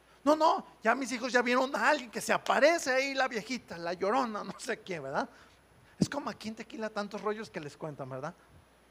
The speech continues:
Abre puertas, ¿sí? Luego, este, las personas, por causa de que están ofendidas, rencorosas, amargadas y con odio, eso le abre puertas a los demonios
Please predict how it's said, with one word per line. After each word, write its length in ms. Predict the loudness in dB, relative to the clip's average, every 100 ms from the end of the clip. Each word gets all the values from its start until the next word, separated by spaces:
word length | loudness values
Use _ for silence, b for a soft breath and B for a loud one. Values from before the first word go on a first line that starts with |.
| _ -4
Abre 720 | 2 2 2 0 -6 -6 -10 -6
puertas, 520 | -4 -4 -10 -18 -20 _
¿sí? 260 | -8 -6 -6 B B B B
Luego, 560 | 4 6 8 8 6 -10 -18 -6
este, 500 | -4 -4 -6 -4 -2
las 200 | -2 -2
personas, 600 | -4 -2 0 0 0 -2 b _ _ -18 -18 -2
por 200 | -2 4
causa 400 | 4 4 2 2
de 180 | 0
que 80 | -4
están 240 | -4 -2 0
ofendidas, 840 | 0 0 -4 -4 -4 0 0 0 -6 -14 -20 -10
rencorosas, 920 | -6 -6 -2 2 2 2 2 0 0
amargadas 1040 | -2 -4 -2 -2 0 6 8 8 6 2 -2
y 80 |
con 260 | -8 -4 4
odio, 460 | 6 6 6 4 2 -8 _ _ _ _
eso 500 | 0 2 0 0 2
le 140 | 4 4
abre 240 | 4 2
puertas 460 | 2 2 2 0 -2
a 80 |
los 120 | -2 -2
demonios 440 | -2 -2 -2 -6